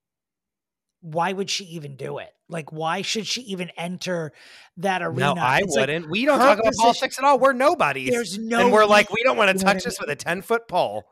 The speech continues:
Speaker 1: I don't think in her place, it's like, well, when you have this, you know, "With great power comes great res-, responsibility." It's like, she's a, she's an icon. She's a gay icon. She already, uh, voted for the man once before. She doesn't need to do it again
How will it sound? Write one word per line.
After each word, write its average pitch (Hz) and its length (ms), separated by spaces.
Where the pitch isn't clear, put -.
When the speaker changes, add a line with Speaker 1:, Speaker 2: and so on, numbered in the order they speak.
Speaker 1:
I 254 100
don't 311 260
think 320 220
in 262 100
her 247 180
place, 247 260
it's - 80
like, 233 120
well, 233 140
when 220 180
you 220 80
have 214 220
this, 208 160
you 208 60
know, 196 80
"With 185 160
great 208 200
power 208 260
comes 185 220
great 185 200
res-, 175 160
responsibility." 190 840
It's 156 180
like, 175 220
she's 247 320
a, 226 240
she's 233 340
an 220 100
icon. 220 640
She's 220 260
a 214 80
gay 202 480
icon. 185 540
She 214 240
already, 226 580
uh, 175 380
voted 226 440
for 220 100
the 202 120
man 190 260
once 185 260
before. 190 380
She 208 160
doesn't 233 260
need 208 300
to 190 80
do 180 180
it 170 80
again 185 340